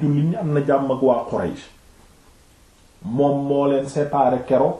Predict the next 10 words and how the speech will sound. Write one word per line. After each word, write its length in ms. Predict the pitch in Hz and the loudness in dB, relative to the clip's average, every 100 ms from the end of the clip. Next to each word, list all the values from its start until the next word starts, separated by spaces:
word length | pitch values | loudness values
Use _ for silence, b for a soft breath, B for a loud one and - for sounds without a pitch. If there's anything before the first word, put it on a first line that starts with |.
| - | -10
ba 180 | - - 160 | 0 2 2
Abu 260 | 143 151 131 | 2 0 2
Jahlin 420 | 135 143 139 135 | 2 2 2 0
ñibbisee 460 | 151 135 139 156 131 | -2 0 -2 2 2
dafa 220 | 131 139 | 2 0
def 200 | 135 - | -4 -4
compte 300 | - 127 123 | -2 -2 -2
rendu 300 | 123 117 110 107 | -4 -4 0 2
waa 120 | 101 | 2
Makka, 360 | 92 78 - | 0 -6 -12